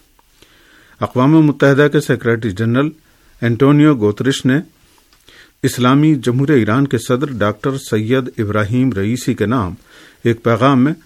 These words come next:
عہدہ صدارت کی مبارکباد دی اور کہا کہ اقوام متحدہ اور اس کے سیکریٹری جنرل پوری دنیا میں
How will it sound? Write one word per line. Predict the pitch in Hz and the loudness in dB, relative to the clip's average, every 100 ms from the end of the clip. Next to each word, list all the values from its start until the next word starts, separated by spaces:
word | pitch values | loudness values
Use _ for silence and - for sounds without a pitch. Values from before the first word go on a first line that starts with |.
| _ - | _ -4
عہدہ | 117 110 123 139 135 | -2 0 2 2 0
صدارت | 107 98 117 135 139 | -4 -2 0 -2 -2
کی | 113 147 | -4 -4
مبارکباد | 165 104 92 101 104 98 107 104 | -4 -6 -2 -2 -2 -2 -4 -2
دی | 143 | -2
اور | 175 104 | 0 0
کہا | 95 110 104 98 | -2 -6 -4 -4
کہ | 135 139 | -2 -4
اقوام | 113 104 107 120 | -4 -6 -2 -2
متحدہ | 110 92 95 - 127 127 143 - _ _ _ _ _ _ _ _ _ _ _ _ - - _ | -2 -4 -8 -4 -2 0 0 -4 _ _ _ _ _ _ _ _ _ _ _ _ -20 -20 _
اور | 120 135 | 2 2
اس | 139 | 4
کے | 156 | 0
سیکریٹری | 143 131 110 123 131 131 | 0 -2 0 0 0 -4
جنرل | 95 113 139 117 | -2 0 2 0
پوری | 143 131 143 127 | -2 0 0 0
دنیا | 95 113 143 | 0 2 2
میں | 107 | 0